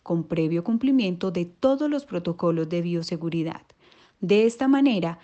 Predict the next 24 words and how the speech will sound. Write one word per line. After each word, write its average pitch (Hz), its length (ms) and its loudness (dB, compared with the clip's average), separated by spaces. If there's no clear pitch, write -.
los 208 180 2
canales 233 480 0
asignados 196 720 -2
para 180 240 -2
atender 175 440 0
a 175 80 -2
la 180 80 -4
ciudadanía 190 800 0
serán 170 420 0
los 165 140 -2
siguientes: 185 720 -4
correo 196 400 2
electrónico 226 760 2
info 269 600 6
arroba 190 440 4
imer 226 480 2
punto 196 320 0
gov 175 280 4
punto 196 340 -4
co, 175 340 0
línea 190 480 2
telefónica 233 920 4
tres 180 280 0
dieciocho, 226 760 -2